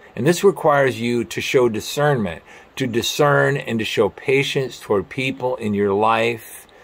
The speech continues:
and around your life who are talking and behaving in ways that, let's be honest, are ignorantly, unbeknownst to them,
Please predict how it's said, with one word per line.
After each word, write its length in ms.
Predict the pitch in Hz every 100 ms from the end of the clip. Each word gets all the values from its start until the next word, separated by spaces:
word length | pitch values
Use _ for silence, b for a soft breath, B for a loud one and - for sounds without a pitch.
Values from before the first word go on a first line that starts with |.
| B
and 140 | - 98
around 440 | 92 104 120 123
your 140 | 117 110
life 520 | 104 104 104 98 - _ B B B B B _ _ _ _ _ _ -
who 180 | 117 110
are 280 | 98 92 - _ _
talking 600 | - 113 110 - 120 117
and 140 | 101 98
behaving 520 | 90 104 101 107 104
in 180 | 98 92
ways 640 | 98 98 101 101 95 - - _ _ _ _ _ _ _ _ _ -
that, 320 | 107 101 95 - _ _ _ _ _ _ -
let's 160 | 101
be 140 | - 104
honest, 500 | 110 131 82 - - _ _ _ _ _ _ -
are 200 | 101 98
ignorantly, 840 | - 120 113 101 - 85 85 95 101 _ _ _ -
unbeknownst 540 | 107 107 101 107 - -
to 60 |
them, 440 | 98 113 107 110